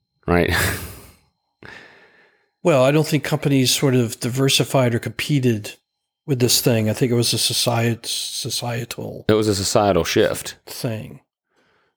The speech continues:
Speaker 1: 'Cause,
Speaker 2: You know?
Speaker 1: well, I mean, you look at society as a whole now, and we're a lot more focused on mental health and well-being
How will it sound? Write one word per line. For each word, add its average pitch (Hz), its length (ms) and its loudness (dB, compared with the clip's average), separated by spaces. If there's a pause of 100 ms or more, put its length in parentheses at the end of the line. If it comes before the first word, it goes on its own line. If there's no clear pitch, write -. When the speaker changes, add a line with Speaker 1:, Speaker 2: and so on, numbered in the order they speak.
(100)
Speaker 1:
'Cause, 92 300 2
Speaker 2:
You - 0 -
know? 123 120 0
Speaker 1:
well, 107 140 4
I 85 80 2
mean, 104 180 2
you 101 120 4
look 104 160 2
at 107 100 0
society 90 460 0
as 80 100 0
a 80 80 2
whole 101 320 2
now, 82 520 -2 (540)
and 95 160 0
we're 92 100 4
a 85 60 6
lot 87 240 4
more 90 200 2
focused 87 500 0
on 85 500 2
mental 87 300 2
health 82 320 0
and 80 140 2
well-being 80 720 2